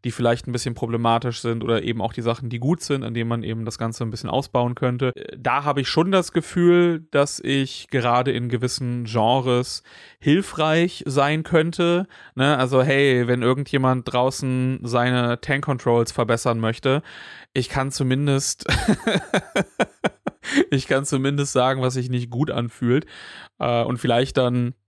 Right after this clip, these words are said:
daran helfen, äh, Feedback zu geben, in welche Richtung man gehen müsste. Wie gesagt, auch da, du brauchst halt trotzdem immer noch so das, äh, tatsächliche Entwicklungs-Know-how, um auch, äh, das den Leuten besser, also wenn du das eben hast, dann kannst du die Sachen auch besser kommunizieren,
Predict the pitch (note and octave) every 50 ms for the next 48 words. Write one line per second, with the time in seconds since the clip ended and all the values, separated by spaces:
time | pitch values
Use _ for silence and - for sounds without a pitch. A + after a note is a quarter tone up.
0 | _ _ D3 A2+ B2+ A#2+ A#2 B2 A#2+ A#2 A#2 A2+ - - B2 B2+ B2 B2+ C3 -
1 | - B2+ A#2+ A#2 A2 G#2+ A#2+ - - - F#2+ - F2+ F2+ - - - - - -
2 | - C3 - - A#2+ A2+ - - - A2+ A#2 A2+ A2+ A#2+ A2+ A2 G#2+ A2+ A#2 A#2
3 | A#2+ A#2 A2+ - A#2 A#2 A2 A2 A2 G#2 A#2 A#2+ A#2+ A2+ A2+ A2+ - - C3 B2
4 | B2 - - - - - - - B2+ B2+ B2 B2+ A2+ B2 A#2+ - - A#2 A#2+ A2+
5 | A2+ A2+ A2 A#2 B2 A#2+ A#2+ - - - - _ _ _ C3 A2+ A#2 A#2+ B2 B2
6 | - B2+ A#2+ - - B2+ A#2 - - A#2+ A2+ A2+ A#2 A#2 A#2 A#2 A2+ - B2 A2+
7 | G2+ A#2+ A2+ A2+ - - - - - A2 - - - C3 - - - - - A#2+
8 | A#2+ A#2+ - B2 A#2+ A#2 A#2 A2+ - A#2+ A2+ A2+ A2+ - A#2 G#2+ A2+ C3 - C3
9 | A#2+ A#2+ A2+ - - A#2+ A2+ A2+ A#2 A#2 A2+ A2+ A#2 A#2+ C3 C3 - - - -
10 | - - - - _ B2 A#2 A2+ A#2 A#2+ - A2+ A2 A2+ A2+ A2+ A#2 A2+ - -
11 | - E2 - _ _ - - F2 F2 - - - B2+ B2 - - B2+ A#2 A#2 A#2
12 | B2 B2+ - B2+ A2+ B2+ A#2+ - D3+ A#2+ A#2 A2+ - B2 A#2 A#2 C3 C3+ C#3 C3+
13 | C#3+ - - - - C3+ B2+ B2+ B2+ B2+ - - B2 A#2+ - B2+ B2 - B2 A#2
14 | A2 B2 A#2+ B2+ G2 A2+ A2 - B2 - - B2+ A2+ - - A#2+ A#2 A2+ A2+ A2
15 | - - - A#2+ G#2+ G#2 - -